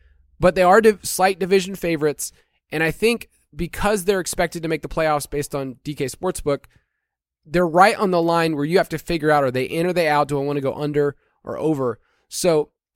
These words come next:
right now I'm at a place where I look at their range of outcomes and, and I look at the markets. So let me give you some of those other ones.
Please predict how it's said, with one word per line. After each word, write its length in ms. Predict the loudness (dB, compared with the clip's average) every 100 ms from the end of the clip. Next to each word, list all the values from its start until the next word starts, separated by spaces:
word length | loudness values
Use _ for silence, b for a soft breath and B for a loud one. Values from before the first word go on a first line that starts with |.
| _ -4
right 260 | -2 0
now 260 | 2 4 4
I'm 140 | 4
at 100 | 2
a 60 | 0
place 440 | -2 -2 -2 -4
where 180 | -4 -4
I 140 | -2
look 200 | 0 0
at 100 | 0
their 120 | 0 2
range 260 | 2 0
of 80 | 0
outcomes 640 | 0 0 -4 -8 -8 -14 -18 _ _ _ _ _ -4
and, 460 | 0 2 2 -2 -8 _ _ _ _ _ _
and 120 | -4
I 60 | 4
look 180 | 4 4
at 60 |
the 60 | 0
markets. 480 | 2 0 0 -10 -8
So 140 | -4
let 80 | -2
me 80 | 0
give 140 | -2
you 80 | -2
some 160 | -4 -2
of 80 | -2
those 140 | -2
other 140 | -2
ones. 340 | -2 -6 -8